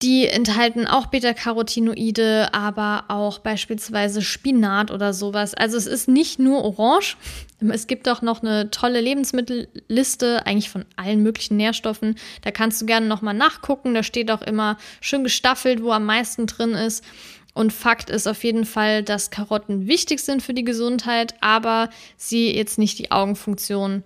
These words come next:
verbessern und vor allem auch nicht alleine, sondern eben dieser Health Claim für Vitamin A gilt und nicht für Karotten. Das muss man eben wissen. Ja, wir sind schon ziemlich weit vorangeschritten. Also es ist jetzt noch eine Sache, <laughs> und zwar,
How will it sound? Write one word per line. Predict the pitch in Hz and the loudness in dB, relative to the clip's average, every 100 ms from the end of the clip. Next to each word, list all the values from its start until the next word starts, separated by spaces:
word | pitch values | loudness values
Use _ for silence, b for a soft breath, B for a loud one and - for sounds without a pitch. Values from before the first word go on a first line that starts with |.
| b | b
verbessern | - 208 240 240 254 240 | -8 0 0 0 -2 -2
und | 208 | -4
vor | - 214 | -4 -4
allem | 113 202 | -4 -4
auch | 175 | -4
nicht | 196 - | -6 -6
alleine, | 190 180 180 208 214 | -6 -4 -2 0 -2
sondern | 196 196 196 190 | -2 -4 -4 -6
eben | - 196 196 B B B | -6 -4 -4 B B B
dieser | 220 202 | -4 -2
Health | 196 277 302 - | 0 4 2 2
Claim | 262 254 247 | 0 2 0
für | - 254 233 | 0 2 2
Vitamin | 214 220 226 214 208 | 0 0 0 0 0
A | - 190 214 | 0 2 2
gilt | 226 220 214 | 2 0 0
und | 202 | -4
nicht | 202 - | -4 -6
für | 202 | -12
Karotten. | - 185 185 185 180 175 _ | -10 -8 -6 -8 -10 -12 _
Das | 208 196 | -10 -6
muss | 202 190 | -6 -6
man | 196 | -8
eben | 202 180 175 | -6 -6 -4
wissen. | 190 - 185 - _ _ _ _ _ _ _ - B B B B | -4 -4 -6 -12 _ _ _ _ _ _ _ -20 B B B B
Ja, | - 294 233 | 2 4 4
wir | 247 | 2
sind | 311 | 2
schon | - 294 | 2 0
ziemlich | - 330 330 208 | 2 0 2 2
weit | 214 277 | 2 2
vorangeschritten. | - 247 294 294 - - 202 247 247 | 0 2 2 0 -2 -4 -2 0 2
Also | 233 233 | 0 0
es | 220 | -2
ist | 262 | 0
jetzt | 320 277 | -2 0
noch | 254 | -2
eine | - 277 330 | 0 0 2
Sache, | 262 247 - 240 359 - | 4 2 4 4 4 2
<laughs> | |
und | 262 262 | 2 2
zwar, | - - 254 226 247 | -2 0 4 6 4